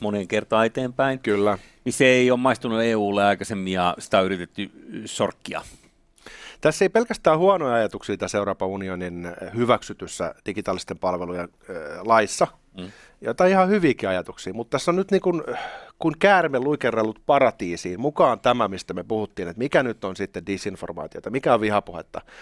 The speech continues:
Speaker 2: missä on vihaisen puheen ja vihapuheen välinen raja. Ei kukaan tiedä. Ja jos me ollaan valmiita antamaan viranomaisille oikeus päättää siitä, niin me luovutaan ihan varmasti jostain vapauksista.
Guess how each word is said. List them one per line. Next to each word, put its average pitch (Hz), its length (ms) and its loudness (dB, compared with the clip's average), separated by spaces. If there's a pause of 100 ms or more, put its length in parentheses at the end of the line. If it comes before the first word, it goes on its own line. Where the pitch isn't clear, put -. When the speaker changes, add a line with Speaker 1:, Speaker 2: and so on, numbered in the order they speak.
(260)
Speaker 2:
missä 147 260 2
on 131 80 2
vihaisen 180 440 2
puheen 120 280 -2
ja 107 120 0
vihapuheen 110 520 -2
välinen 87 320 -6 (400)
raja. 101 300 2 (640)
Ei 160 100 -2
kukaan 135 420 2
tiedä. 76 340 -8 (340)
Ja 107 200 0
jos 131 140 -2
me 143 60 2
ollaan 151 160 6
valmiita 165 340 2
antamaan 139 340 2
viranomaisille 107 640 2
oikeus 110 340 0
päättää 98 380 2
siitä, - 220 -10
niin 151 100 -2
me 165 60 2
luovutaan 156 460 4
ihan 165 140 4
varmasti 139 440 -2
jostain 85 360 -8
vapauksista. - 560 -10